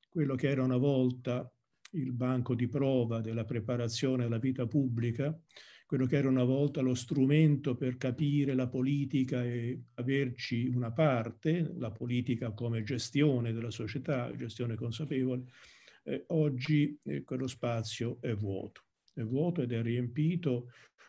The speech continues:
eh, in realtà da interessi privati fortissimi che, diciamo, aiutano a capire il perché della polverizzazione della visione del mondo, del ri-, del rigurgito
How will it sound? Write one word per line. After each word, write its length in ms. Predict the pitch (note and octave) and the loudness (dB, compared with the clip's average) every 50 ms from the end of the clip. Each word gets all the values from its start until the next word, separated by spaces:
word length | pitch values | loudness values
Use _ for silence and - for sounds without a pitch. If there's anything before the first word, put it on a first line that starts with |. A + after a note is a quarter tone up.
| _ | _
eh, 520 | - C3+ B2 A#2+ A#2 A#2 A#2 A#2 A#2+ A#2+ A#2+ - | -6 -4 -4 -2 -2 -2 -2 -2 -2 -4 -4 -2
in 120 | B2 B2 B2 | -2 0 0
realtà 580 | B2 A#2+ A#2+ B2+ B2+ B2 B2 - E3 D#3+ D#3+ | 0 0 0 0 0 0 0 0 2 2 2
da 120 | D3+ - B2 | 2 2 0
interessi 640 | B2 A#2+ A2+ - B2+ C3 D3 D3 C3+ - - B2+ | -2 -2 0 0 2 2 2 2 2 0 -2 -2
privati 480 | B2 C#3+ B2+ B2 C3 C3+ C#3+ C#3 - B2 | 0 0 0 0 0 0 0 0 -2 -2
fortissimi 960 | - - C#3 C#3 C3+ - - B2+ A2+ A2 - - - D#3+ D3+ E3+ E3+ F3 E3 - _ - - - - _ _ | 0 -2 -2 -4 -4 -6 -6 -4 -4 -4 -6 -4 -2 0 2 2 2 0 -4 -10 _ -20 -20 -20 -20 _ _
che, 220 | - F#3+ F3 D#3+ D#3+ - - _ _ | -4 -2 0 0 0 -2 -6 _ _
diciamo, 460 | - - - C#3+ C3 C3 B2+ B2+ - - | -10 -6 -4 -2 0 -2 -2 -4 -4 -4
aiutano 460 | C#3+ C#3 C#3+ D#3 D3 - D3 C3 B2+ | -2 0 2 2 0 0 0 -2 -2
a 40 | B2+ | -2
capire 400 | B2+ C3 A#2+ - D3 C3 B2 A#2+ | -2 -2 -2 0 0 0 0 -2
il 80 | A#2 | -4
perché 600 | A#2 A#2 B2+ A#2+ A#2+ A#2+ - A2+ A2+ - - - _ _ | -4 -4 -4 -6 -4 -4 -6 -6 -6 -6 -8 -12 _ _
della 400 | A2+ A2+ G#2+ A2+ A#2 A2+ A#2+ - _ _ _ _ - _ _ _ _ - | -8 -8 -6 -6 -8 -8 -10 -10 _ _ _ _ -20 _ _ _ _ 6
polverizzazione 1300 | D#3+ D#3 D3+ C#3+ D#3 D3+ D3+ D3 C3 B2 C#3+ C3+ B2 - - E3+ D#3 C#3+ A#2 G#2+ G#2+ G#2+ A2 A2 - | 6 8 8 8 8 8 8 8 6 6 4 2 2 2 4 6 6 6 6 4 2 -2 -6 -8 -8
della 220 | B2+ B2+ A#2+ A#2 A2+ | -6 -6 -4 -4 -2
visione 360 | A#2+ A#2 G2+ C3 A#2+ A#2 A2+ | 0 0 2 2 2 2 2
del 180 | A2+ A2+ A2 A2 | 0 0 0 0
mondo, 640 | B2 C3 B2 A2+ A2 G#2+ G#2+ G#2+ G#2+ G#2 G2+ A#2+ | 0 2 2 0 0 -2 -4 -6 -8 -8 -6 -6
del 180 | B2 C3 B2+ B2+ | -4 -2 -2 0
ri-, 320 | B2+ C3 B2+ C3 D#3+ E3 | 2 2 2 2 2 0
del 140 | D3 D3+ C#3+ | -2 -2 0
rigurgito 960 | C#3+ B2+ B2 D#3+ E3 E3+ D#3 C3+ A#2+ G#2+ A#2+ B2+ A2 A#2 B2 A2 A2 A2+ - | 0 2 6 6 8 8 8 6 4 2 0 -2 -2 -2 -2 -4 -6 -6 -8